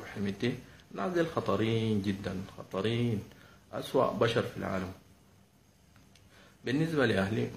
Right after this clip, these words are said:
ما تخاف علي. آه، قسم بالله العظيم، ال-، ال-، ال-، الوقفة اللي وقفها معايا الشعب السوداني أيام قلت في المعتقل وبعد فكوني دي، بعد ما وقفها معايا،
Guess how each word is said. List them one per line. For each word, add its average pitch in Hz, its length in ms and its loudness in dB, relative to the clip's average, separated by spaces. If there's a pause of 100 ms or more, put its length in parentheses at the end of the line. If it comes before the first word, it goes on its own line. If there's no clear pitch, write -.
ما 139 80 -2
تخاف - 300 4
علي. 92 240 0 (1080)
آه، 95 360 -4 (280)
قسم 110 280 4
بالله 107 240 6
العظيم، 101 400 4 (100)
ال-، - 120 -2
ال-، - 140 -6
ال-، - 200 -4 (300)
الوقفة 110 320 0
اللي 104 220 2
وقفها 113 140 2
معايا 101 200 4
الشعب 101 300 0
السوداني 98 460 2
أيام 95 280 2
قلت 104 200 -2
في - 140 -8
المعتقل 185 420 0
وبعد 101 260 -2
فكوني 104 480 2
دي، 120 80 -2
بعد 101 280 4
ما 113 280 2 (340)
وقفها 98 340 0
معايا، 101 340 2